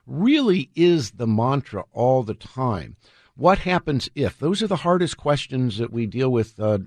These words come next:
Ted, when we're talking with our clients about their planning is, well, what if this happened?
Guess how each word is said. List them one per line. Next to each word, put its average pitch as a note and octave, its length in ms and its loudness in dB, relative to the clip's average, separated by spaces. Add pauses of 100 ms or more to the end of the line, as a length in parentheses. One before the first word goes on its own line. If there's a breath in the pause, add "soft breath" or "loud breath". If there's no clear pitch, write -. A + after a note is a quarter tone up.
(160)
Ted, A#2 200 -2
when A#2 140 0
we're G#2 100 -2
talking A#2 380 -4
with A2 160 -4
our G2+ 120 -4
clients F#2 600 -6
about A2+ 320 -4
their G2+ 120 -4
planning A#2+ 500 -2
is, G#2 180 -2 (460 soft breath)
well, E3+ 160 4
what G#3 220 4
if F#3 200 -4
this C3+ 260 -2
happened? D2 400 -8